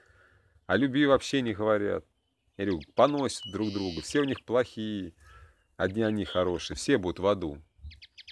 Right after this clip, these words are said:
Да нет, родной, ты будешь получать за то, что ты делал. Доброе, Павел говорит.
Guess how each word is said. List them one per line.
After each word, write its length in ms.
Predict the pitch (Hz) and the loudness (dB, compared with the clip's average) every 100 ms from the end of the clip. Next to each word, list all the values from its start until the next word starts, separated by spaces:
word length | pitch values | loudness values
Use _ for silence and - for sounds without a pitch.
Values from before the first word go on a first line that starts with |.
| - - - - - - - - - - - - - - - - - - _ _ _ _ _ _ _ _ _ _ _ _ _ _ - | -20 -18 -18 -16 -16 -14 -14 -16 -18 -16 -14 -14 -14 -18 -18 -18 -18 -20 _ _ _ _ _ _ _ _ _ _ _ _ _ _ -10
Да 160 | 104 143 | -2 0
нет, 280 | 131 117 | 0 0
родной, 340 | 113 98 90 71 | 2 2 -2 -6
ты 140 | 113 | -4
будешь 240 | 131 139 - | -2 -2 -2
получать 520 | 127 131 - 151 120 | -2 -2 2 2 4
за 120 | 110 | 0
то, 160 | - 131 | 0 -6
что 160 | - | -6
ты 140 | - 101 | -8 -8
делал. 400 | 107 131 85 76 | -4 -2 -4 -6
Доброе, 680 | 82 131 190 139 104 82 | 4 8 8 6 4 2
Павел 380 | 78 101 85 76 | 2 0 2 -2
говорит. 400 | 73 82 78 71 | -4 -4 -4 -8